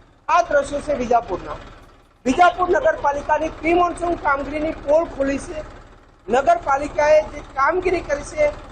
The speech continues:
તેના દાવા પોકળ સાબિત થશે, કારણ કે અહીંયા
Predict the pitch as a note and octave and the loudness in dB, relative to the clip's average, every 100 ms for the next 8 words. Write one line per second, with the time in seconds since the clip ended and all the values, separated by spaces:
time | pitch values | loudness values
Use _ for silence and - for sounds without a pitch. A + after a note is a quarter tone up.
0 | - - - E4 B4 - - D4 D4+ C4+ | -20 -18 2 2 2 -8 -8 -2 0 2
1 | C4 D#4+ D4+ B4+ - F5 - D4+ D4+ - | 2 2 0 0 2 0 2 0 0 -8
2 | C#4+ C#4 D4+ D4+ - - - C4+ C#4+ D#4 | -6 0 2 0 -4 -20 -2 0 0 -4
3 | - D#4 D4 D4 D#4 | 0 2 2 2 0